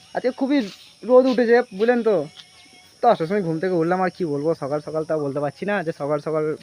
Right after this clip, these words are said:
ব্লগটা শুরু করলাম। দশটার সময় ঘুম থেকে উঠলাম, এখন, এখন এই বারোটা বাজছে, তখন দুপুরবেলা ঘামে দম ছুটে গেছে। তো সকাল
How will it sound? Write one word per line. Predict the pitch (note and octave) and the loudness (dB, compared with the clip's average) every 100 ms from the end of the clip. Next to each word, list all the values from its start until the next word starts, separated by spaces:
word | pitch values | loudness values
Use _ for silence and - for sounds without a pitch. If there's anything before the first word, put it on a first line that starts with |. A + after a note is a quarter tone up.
| C#3+ | -6
ব্লগটা | C#3+ - - | -6 -6 -10
শুরু | D3+ C#3+ | -10 -8
করলাম। | E3+ G3+ D#3+ - _ F#3 | -4 -4 -6 -14 _ -8
দশটার | D3+ E3 | -6 -6
সময় | A3 A3 G3 | -8 -6 -4
ঘুম | F#3+ | -4
থেকে | G3 G3 | -2 -2
উঠলাম, | G3+ G3 F3+ | 0 -2 -4
এখন, | F#3+ F#3+ F#3 - F3+ | -6 -6 -6 -8 -10
এখন | F#3+ G3+ | -8 -4
এই | F3+ | 2
বারোটা | E3+ E3 E3 | 4 6 4
বাজছে, | D3 C#3+ D#3 - - - - | 4 0 -8 -12 -20 -20 -18
তখন | - - A#3+ F3+ | -8 -4 -2 -2
দুপুরবেলা | F3+ F#3+ E3+ E3+ - _ _ _ _ _ _ - D3+ | 0 0 2 -2 -6 _ _ _ _ _ _ -10 -4
ঘামে | D#3+ E3+ D#3+ | -2 0 0
দম | F3 - | -2 -2
ছুটে | D#3+ D#3+ | 2 2
গেছে। | D#3 E3+ E3 _ - - - - - - E3+ | 2 0 -8 _ -20 -20 -20 -20 -20 -12 -2
তো | E3 E3 D#3+ - _ - _ - | 0 0 -4 -16 _ -20 _ -2
সকাল | G3+ | 4